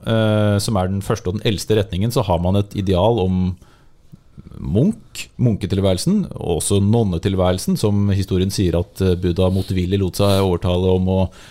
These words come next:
si ja til, mot et sett med strengere regler. Ja, greit, kvinner kan også delta. Eh, og så når man nirvana gjennom denne tilværelsen. Og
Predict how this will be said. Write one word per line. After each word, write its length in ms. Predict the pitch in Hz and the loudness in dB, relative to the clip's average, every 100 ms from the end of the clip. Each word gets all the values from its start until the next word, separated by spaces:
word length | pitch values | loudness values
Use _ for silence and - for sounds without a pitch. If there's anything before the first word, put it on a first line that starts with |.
| - - - - - | -20 -18 -16 -14 -12
si 160 | - 107 | -2 2
ja 120 | 98 | 2
til, 260 | 90 160 190 | 2 0 0
mot 280 | 107 92 90 - | 0 0 -2 -2
et 120 | 95 - | -4 -2
sett 220 | 87 - | -4 -2
med 100 | 92 | -2
strengere 340 | 110 87 85 | -2 -2 0
regler. 340 | 98 85 110 139 - - - | 0 2 0 -2 -6 -20 -4
Ja, 160 | 87 104 | 0 2
greit, 440 | 95 120 - - - | 2 0 -4 -18 -4
kvinner 280 | 101 90 82 | 0 0 0
kan 120 | 104 | -2
også 200 | 87 95 | -2 -2
delta. 300 | 90 - 147 - - - - - - - | -2 0 -2 -4 -14 -20 -20 -20 -12 -2
Eh, 300 | 120 117 113 | 0 2 2
og 100 | 120 | 0
så 100 | 147 | 0
når 280 | 127 101 95 | 2 2 2
man 220 | 104 113 113 117 | 2 2 2 2
nirvana 480 | 117 107 87 101 110 | 2 2 2 2 2
gjennom 360 | 92 92 101 | 2 0 0
denne 280 | 110 104 82 | 0 -2 -2
tilværelsen. 600 | 104 98 80 73 - 71 92 107 | -2 0 -2 -4 -8 -10 -10 -2
Og 420 | 117 120 123 | 2 2 2